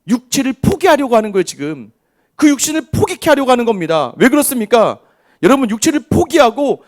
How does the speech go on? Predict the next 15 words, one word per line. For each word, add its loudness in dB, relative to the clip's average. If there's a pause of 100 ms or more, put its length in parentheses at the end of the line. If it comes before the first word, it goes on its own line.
(140)
그냥 -2
신의 0
자리에 2
있으라는 0
거예요. -2 (300)
인간을 0
위해서 2
그 -2
육체를 -2
내어던지지 2
말라는 0
거예요. -6 (720)
자연스럽게 2
예수님이 0
하나님의 2